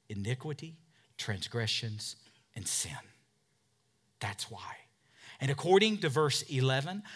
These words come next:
according to verse twelve, and especially according to verse thirteen, it is the reason people do not follow God.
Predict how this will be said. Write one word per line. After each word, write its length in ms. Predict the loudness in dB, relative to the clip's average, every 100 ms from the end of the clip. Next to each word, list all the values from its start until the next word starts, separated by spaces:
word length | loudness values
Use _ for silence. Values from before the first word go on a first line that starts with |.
| -10 -8
according 420 | 2 4 4 4
to 80 | 2
verse 300 | 2 2 0
twelve, 420 | 2 2 2 -4 -12 -10
and 160 | -2 0
especially 800 | 2 0 6 8 8 6 4 4
according 400 | 2 0 2 2
to 60 | 0
verse 300 | 0 0 0
thirteen, 580 | 0 -2 -4 -4 -4 -4 -12 -6
it 140 | 0
is 220 | 4 4 2
the 180 | -2 -2 -2
reason 560 | 0 2 2 0 -4 -12 _ _
people 460 | -4 -4 -4 -8 -8
do 120 | -6
not 240 | -4 -4 -6
follow 380 | -6 -6 -8 -12
God. 380 | -14 -16 -20